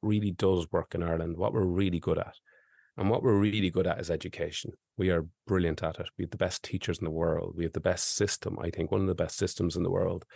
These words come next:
We, we have a really bright population. We have a really curious population.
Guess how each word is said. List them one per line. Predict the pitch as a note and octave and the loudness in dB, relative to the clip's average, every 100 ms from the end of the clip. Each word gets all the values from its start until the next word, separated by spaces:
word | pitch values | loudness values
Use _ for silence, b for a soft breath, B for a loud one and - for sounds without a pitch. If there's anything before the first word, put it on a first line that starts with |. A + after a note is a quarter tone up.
| B B B B B _ | B B B B B _
We, | - G#2 G2+ G2 - _ _ _ _ | 0 4 4 2 -2 _ _ _ _
we | G#2+ G#2+ | 0 2
have | C3+ D3+ | 2 4
a | |
really | B2 B2 A#2 | 6 6 4
bright | F#2+ F2 F2+ F2+ - | 2 2 2 2 -2
population. | - F2 F2 E2+ E2+ E2 - E2+ | -8 -6 -2 2 2 0 0 0
We | F2 | 2
have | F2+ F2+ | 0 2
a | |
really | F2+ F#2 F2+ | 2 2 0
curious | E2+ - G#2+ F#2+ F2+ E2+ | -4 -2 0 2 2 0
population. | - F2 F2+ E2+ F2 E2 | -2 -2 0 0 0 -4